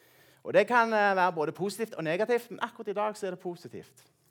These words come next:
Fordi, jeg skal for-, forlenge denne tidslinjen, for nå kom den røde teipen bort der, men jeg har med en ekstra teip. Og så markerer jeg her vårt liv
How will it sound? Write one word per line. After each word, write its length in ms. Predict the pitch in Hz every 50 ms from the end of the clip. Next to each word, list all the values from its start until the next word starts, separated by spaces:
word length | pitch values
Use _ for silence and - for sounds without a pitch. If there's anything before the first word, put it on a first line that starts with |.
| _ _ _ _ _ _ _ _ _ _ _ _ _ _ _ _ _ _ _ _ _ _ _ _ _ _
Fordi, 480 | - - 196 220 269 262 185 135 117 - - - - _ _ _ _ _ _ _ _ _ _ _ _ _ _ _ _ _ _ _ _ _ _ _ _ -
jeg 80 | 175 180
skal 160 | - 226 214
for-, 220 | - 233 - - - -
forlenge 400 | - 220 208 202 208 226 226 208
denne 220 | 190 185 185 180
tidslinjen, 520 | 180 - 185 175 - - 165 147 139 123 -
for 80 | 160
nå 300 | 180 190 202 202 165 - - - - - -
kom 200 | - 185 190 180
den 160 | 190 185 170
røde 180 | 165 180 196 190
teipen 380 | 190 - 180 180 180 - 156
bort 180 | 143 151 - -
der, 140 | - 135 131
men 120 | 151 160
jeg 100 | 180 190
har 100 | 185 185
med 120 | 180 175 180
en 160 | 175 170 170
ekstra 180 | 170 - 165
teip. 380 | - 156 175 226 277 - - - - - - _ _ _ _ _ _ _ _ _ _ _ _ _ _ _ _ _
Og 80 | - 151
så 80 | - 165
markerer 440 | 165 165 160 - 156 147 156 151
jeg 80 | 147 139
her 240 | 151 180 220 262 - - - _ _ _ _ _ _ _ _ _ _ _ _ _ _ _ _ _ _ _ _ _ _ _ _ - _ _ _ _ _ _ _ _ _ _ _ _ _ _ _ _ _ _ _ _ _ _ _ _ _ _ _ _
vårt 400 | - 147 139 139 143 - - 143
liv 220 | 147 180 233 262